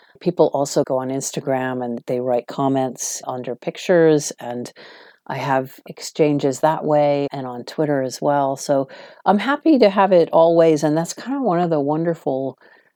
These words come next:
things that's the explosion of social media. It has its disadvantages in that it can take over your life a little bit, but it also, it means it's much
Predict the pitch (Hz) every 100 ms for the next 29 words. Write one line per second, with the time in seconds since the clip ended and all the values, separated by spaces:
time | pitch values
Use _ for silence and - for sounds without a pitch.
0 | _ - 196 190 175 151 131 - - 160
1 | 143 - - 160 160 156 147 135 - 135
2 | 139 135 135 143 135 123 117 147 - 165
3 | 175 175 151 160 180 170 151 139 131 127
4 | 127 127 131 131 135 139 139 - 135 120
5 | 117 117 123 185 359 - 180 151 139 131
6 | 143 - - 147 - - - - _ -
7 | 190 160 170 175 196 165 156 - 156 151
8 | 147 143 - 151 147 147